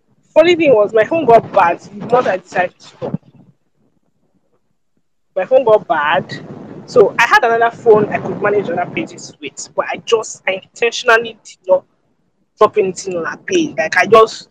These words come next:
when she called me, I was like, "Oh, my phone is bad, oh." You know that this person, you don't pay me money. You're telling me that, "Ah, it's my business. I should invest in my business. I should get a new phone." In my mind, I'm like, "Ah,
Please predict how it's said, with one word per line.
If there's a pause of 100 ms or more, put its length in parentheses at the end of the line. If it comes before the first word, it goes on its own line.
(580)
when
she
called
me,
I
was
like,
"Oh,
my
phone
is
bad,
oh." (300)
You
know
that (220)
this
person,
you
don't
pay
me
money.
You're
telling
me
that,
"Ah, (120)
it's
my
business.
I
should
invest
in
my (100)
business.
I
should
get
a
new (100)
phone." (440)
In
my
mind,
I'm
like, (180)
"Ah,